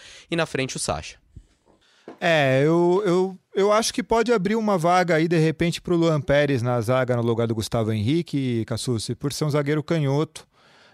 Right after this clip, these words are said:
Speaker 2: É, enfim, eu imagino que o Sampaoli dê atenção pra esse tipo de fator, até porque a, a saída de bola do Santos começa com zagueiros, não começa com volante.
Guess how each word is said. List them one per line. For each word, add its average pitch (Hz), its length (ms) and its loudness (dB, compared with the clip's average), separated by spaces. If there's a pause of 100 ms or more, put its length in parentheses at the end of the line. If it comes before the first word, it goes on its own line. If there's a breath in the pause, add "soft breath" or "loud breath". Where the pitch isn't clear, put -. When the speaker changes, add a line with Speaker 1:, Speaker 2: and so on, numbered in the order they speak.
Speaker 2:
É, 107 880 -4 (220)
enfim, 110 480 -8
eu 110 300 -8 (140)
imagino 123 320 -4
que - 60 -12
o - 20 -6
Sampaoli 127 580 -2 (420 soft breath)
dê 139 680 -4
atenção 131 420 -2
pra 127 160 -2
esse 117 100 -4
tipo 123 200 -8
de 123 60 -6
fator, 151 440 -2
até 123 160 -2
porque 131 240 -4
a, 127 120 0
a 117 220 -6
saída 127 280 -2
de 123 80 -2
bola 120 280 0
do 113 80 -10
Santos - 440 -6 (160 soft breath)
começa 123 360 -2
com 127 140 -6
zagueiros, 139 540 0
não 117 100 -6
começa 117 320 -6
com 120 140 -12
volante. 131 500 -4